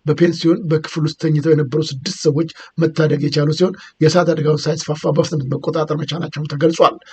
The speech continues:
በጭስ ታፍነው በአንድ ክፍል ውስጥ ህይወታቸው ያጡ የሠላሳ ዓመት ወንድና የአምስት ዓመት ሴት መሆናቸው የተነገረ ሲሆን በፔንሲዮኑ ክፍል ውስጥ በጭስ ታፍነው መሞታቸውን ለማወቅም ተችሏል። አምስት ነጥብ አንድ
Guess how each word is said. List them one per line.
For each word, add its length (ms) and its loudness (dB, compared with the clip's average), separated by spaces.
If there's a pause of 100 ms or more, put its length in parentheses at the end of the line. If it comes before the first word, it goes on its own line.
(280)
በጭስ 300 2
ታፍነው 360 2
በአንድ 300 2
ክፍል 200 -6
ውስጥ 140 -6
ህይወታቸው 440 0
ያጡ 200 -4
የሠላሳ 400 0
ዓመት 280 0
ወንድና 380 4 (320)
የአምስት 400 2
ዓመት 240 -2
ሴት 260 -2
መሆናቸው 420 -2
የተነገረ 360 -2
ሲሆን 200 0 (280)
በፔንሲዮኑ 600 4
ክፍል 220 -6
ውስጥ 140 -4
በጭስ 280 -2
ታፍነው 340 -4
መሞታቸውን 560 -2 (280)
ለማወቅም 520 0 (340)
ተችሏል። 600 -6 (3250)
አምስት 460 4
ነጥብ 400 4 (140)
አንድ 200 2